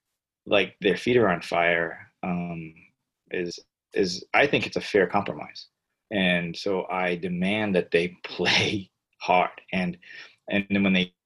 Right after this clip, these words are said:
don't, that's when you'll see me get upset. But it's also, you know, um, <clears throat> yeah, so I think the, the expectations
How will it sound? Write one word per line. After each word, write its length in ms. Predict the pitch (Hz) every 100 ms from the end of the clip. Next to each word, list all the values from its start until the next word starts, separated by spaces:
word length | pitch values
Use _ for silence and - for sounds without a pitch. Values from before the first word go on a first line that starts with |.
| 90 90
don't, 480 | 123 156 117 101 92 _
that's 420 | 95 95 92 -
when 180 | 98 92
you'll 120 | 90
see 260 | 82 - 90
me 200 | 87 82
get 120 | 80
upset. 420 | - - - 73 -
But 80 | 120
it's 100 | 120
also, 460 | 120 117 107 95 - - _
you 140 | 127 101
know, 140 | 87 - _ _ -
um, 360 | 92 87 82 85 - - 80
<clears throat> 260 | 151 135 98 - _ _ _ _ _ _ _ _ -
yeah, 100 | 127
so 260 | - 87 82
I 120 | 92
think 260 | 107 101
the, 200 | 92 90 87
the 100 | 95
expectations 880 | 92 - 95 110 101 101 92 90